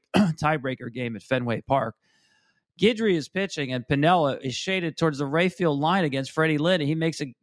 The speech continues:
game-saving catch. It's probably a two-run double if he's not where he was. Fred Lynn was astounded by it, called it the biggest play in the game, and after the game, he said, "That guy was lucky to make that catch." Well, they asked Piniella about it. He said, "You know what? Guidry was pitching on short rest for the first time.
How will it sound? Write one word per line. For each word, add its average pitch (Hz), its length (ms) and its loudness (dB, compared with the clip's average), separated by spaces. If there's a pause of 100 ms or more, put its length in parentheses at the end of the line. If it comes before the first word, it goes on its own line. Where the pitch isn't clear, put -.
game-saving 160 720 2
catch. 196 380 0
It's 113 100 -12
probably 147 340 0
a 113 100 -2
two-run 135 460 -4
double 139 320 0
if 120 80 -6
he's 117 160 -8
not 127 260 -2
where 127 160 2
he 117 80 4
was. 135 360 2
Fred 185 260 -2
Lynn 160 240 -2
was 127 140 -6
astounded 139 680 0
by - 180 -4
it, - 140 -10
called 143 220 0
it 131 100 -6
the 117 60 -12
biggest 156 400 -4
play 147 160 2
in 139 60 -2
the 131 80 -4
game, 127 260 -4
and 120 80 -2
after 127 200 -2
the 110 100 -8
game, 113 260 -4
he 113 60 -6
said, 107 180 -8
"That 143 140 -2
guy 127 100 2
was 113 200 -2
lucky 117 540 -2 (300)
to 123 80 -8
make 120 240 -2
that 107 200 0
catch." - 440 -2 (400)
Well, 170 140 4
they 185 100 4
asked 196 240 0
Piniella 196 360 2
about 127 320 0
it. 107 40 -8
He 135 60 -6
said, 135 200 -10
"You 117 120 -10
know 135 160 2
what? 165 240 2 (120)
Guidry 151 300 -2
was 143 140 -4
pitching 131 340 -2
on 113 80 0
short 135 360 2
rest 120 340 0
for 107 100 -10
the 104 60 -10
first 120 320 -4
time. 113 320 -2